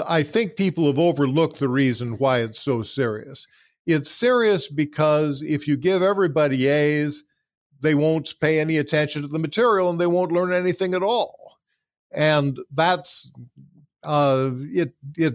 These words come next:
then it becomes irrelevant what's being taught because the students pay no attention to it. And for them, uh, college is just a, a vacation. And without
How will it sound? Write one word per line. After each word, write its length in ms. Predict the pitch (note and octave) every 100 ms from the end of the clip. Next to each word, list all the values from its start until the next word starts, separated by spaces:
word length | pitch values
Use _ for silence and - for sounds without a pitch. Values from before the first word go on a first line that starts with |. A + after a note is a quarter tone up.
| B2
then 240 | F#3 G#3
it 220 | F3 D#3 B2+
becomes 380 | E3+ G#3+ F#3+
irrelevant 540 | D#3+ D3+ G#3 A3 D3 B2
what's 240 | D3 C#3+
being 320 | - D3+ B2+
taught 400 | - D3 C3+ D#3 -
because 680 | D3 C#3+ D#3 D3+ D#3 B2 - _ B2
the 140 | C#3+
students 340 | - F#3 D#3
pay 220 | - E3 D#3
no 200 | D#3 D3+
attention 520 | D3 E3+ F#3+ - C#3
to 260 | D3 B2+ A2+
it. 140 | C#3 _ - _ _ _ -
And 360 | C#3+ C#3+ C3+
for 120 | -
them, 500 | D3 D3+ D#3 D3+ C#3+ - -
uh, 420 | C#3+ C3 C3 C3 B2+ B2+ -
college 340 | D3+ D3 D3
is 160 | D3 A#2
just 360 | C#3 D3 C3+ -
a, 300 | C3 B2+ B2 -
a 180 | D3+ C#3
vacation. 760 | D3 D#3 G3+ G3 - C3+ D3 _ _ - _ _ _ _ _ _ _ -
And 240 | F3 D#3
without 720 | E3 E3 G#3+ A#3 G#3+ - -